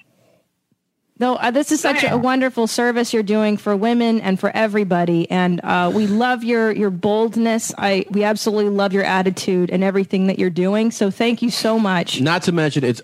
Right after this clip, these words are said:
Speaker 3: unbelievably hilarious. So you made us laugh
Speaker 1: <laughs>
Speaker 3: very hard.
Speaker 1: Yes.
Speaker 3: It's actually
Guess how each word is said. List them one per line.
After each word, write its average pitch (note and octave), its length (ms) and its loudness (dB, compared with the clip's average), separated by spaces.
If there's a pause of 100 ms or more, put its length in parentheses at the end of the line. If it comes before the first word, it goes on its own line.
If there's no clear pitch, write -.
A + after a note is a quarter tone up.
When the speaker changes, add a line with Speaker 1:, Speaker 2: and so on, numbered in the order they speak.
(120)
Speaker 3:
unbelievably C3 840 2
hilarious. G2 800 0 (100)
So G2 280 0
you G2+ 160 2
made G#2+ 200 0
us G2+ 140 -2
laugh G2 360 -2
Speaker 1:
<laughs> - 240 -2
Speaker 3:
very G#2 300 0
hard. E2+ 360 -2 (1120)
Speaker 1:
Yes. G3 480 0 (1160)
Speaker 3:
It's A#2+ 220 0
actually A2+ 600 0